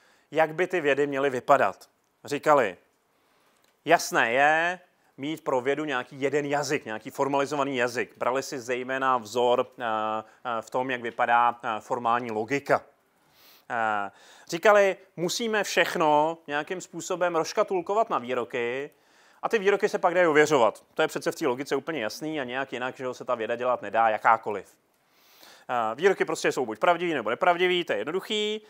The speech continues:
a, a přišli s myšlenkou verifikace. Chceme ověřovat a to, co se ověří, tak je ta věda, která funguje, a to je to standardní. Eh, když jsme se na to podívali z hlediska toho dělení na induktivní a deduktivní myšlení, eh, tak tohle je typická ukázka toho induktivního myšlení.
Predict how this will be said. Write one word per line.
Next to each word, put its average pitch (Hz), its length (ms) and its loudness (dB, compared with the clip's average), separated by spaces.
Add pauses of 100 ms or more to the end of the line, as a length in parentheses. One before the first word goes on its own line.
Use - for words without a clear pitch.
(160)
a, 151 420 6
a 131 160 0
přišli 160 360 -10
s 131 60 -14
myšlenkou 131 460 -10
verifikace. 131 760 -4
Chceme 151 360 -4
ověřovat 131 720 2 (140)
a 147 60 -8
to, 170 80 -8
co 151 100 -10
se 131 60 -4
ověří, 151 600 -4 (340)
tak 156 200 2
je 151 60 2
ta 135 120 4
věda, 123 240 2
která 117 260 2
funguje, 127 580 2 (200)
a 104 320 -2
to 107 120 -4
je 104 100 0
to 101 280 -4
standardní. 123 640 -2 (480)
Eh, 113 460 0 (240)
když 151 100 -8
jsme 185 120 -2
se 175 200 -4
na 160 80 -2
to 170 100 -6
podívali 156 460 0
z 143 40 -4
hlediska 147 320 -6
toho 139 160 -4
dělení 139 320 0
na 113 160 -4 (100)
induktivní 147 680 -8
a 104 40 -6
deduktivní 131 540 -8
myšlení, 196 640 -6 (300)
eh, 131 40 -6
tak 131 140 -6
tohle 147 220 4
je 131 80 4
typická 135 360 -4
ukázka 120 340 -2
toho 120 120 -6
induktivního 107 460 -12
myšlení. 98 400 -6